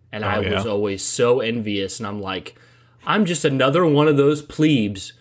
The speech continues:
Speaker 1: surrounding you two and your holy aura."
Speaker 2: Oh, really? It was kinda the opposite for me. I'd be like, "Huh, loser." <laughs> 'Cause I
Speaker 1: I,
Speaker 2: thought
Speaker 1: I,
Speaker 2: he's
Speaker 1: 'cause
Speaker 2: gonna
Speaker 1: I was
Speaker 2: have
Speaker 1: like,
Speaker 2: to
Speaker 1: "I'd,
Speaker 2: go
Speaker 1: I'd like
Speaker 2: home.
Speaker 1: to be with my girlfriend. Heck, I'd
Speaker 2: He's
Speaker 1: like
Speaker 2: gonna
Speaker 1: to leave this and just go be home with the girlfriend. Screw the game."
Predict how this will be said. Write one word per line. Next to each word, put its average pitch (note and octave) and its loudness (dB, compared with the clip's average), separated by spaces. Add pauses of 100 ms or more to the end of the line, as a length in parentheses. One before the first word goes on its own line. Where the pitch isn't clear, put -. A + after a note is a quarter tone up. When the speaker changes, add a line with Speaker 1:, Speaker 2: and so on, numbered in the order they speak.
Speaker 1:
surrounding C3+ 0
you D3+ 0
two B2 0
and G#2+ 0
your G#2+ -6
holy C#3 2
aura." G2+ -4 (960)
Speaker 2:
Oh, C#3 4
really? D#3+ 6
It G3 8
was A3+ 2
kinda G#3+ 0
the D3 6
opposite A#2+ 2
for A2+ -6
me. A2 2
I'd A#2 4
be B2 2
like, A2+ 4
"Huh, G3 2 (340)
loser." B3+ 2 (100)
<laughs> - - (160)
'Cause - -8
I - 6
Speaker 1:
I, - 2
Speaker 2:
thought F3 4
Speaker 1:
I, E3+ -4
Speaker 2:
he's A#3+ 0
Speaker 1:
'cause - -
Speaker 2:
gonna A#3 4
Speaker 1:
I C4+ 4
was D4 4
Speaker 2:
have C4 4
Speaker 1:
like, G3 2
Speaker 2:
to F3+ 2
Speaker 1:
"I'd, - 2
Speaker 2:
go E3 2
Speaker 1:
I'd E3 2
like - 0
Speaker 2:
home. - -4
Speaker 1:
to A3 -2
be E3+ 0
with D#3+ 2
my C#3+ 0
girlfriend. D3+ 0 (120)
Heck, C#4+ 0
I'd - -2
Speaker 2:
He's G#3 -2
Speaker 1:
like B3+ 2
Speaker 2:
gonna F#3+ -2
Speaker 1:
to F3 -2
leave A#3 0
this E3 2
and E3+ -4
just D3+ -4
go F#3+ 2 (260)
be E3 -2
home G3 2
with C4+ 2
the D3 0
girlfriend. B2 -4
Screw A3+ -2
the F3+ -4
game." E3 -2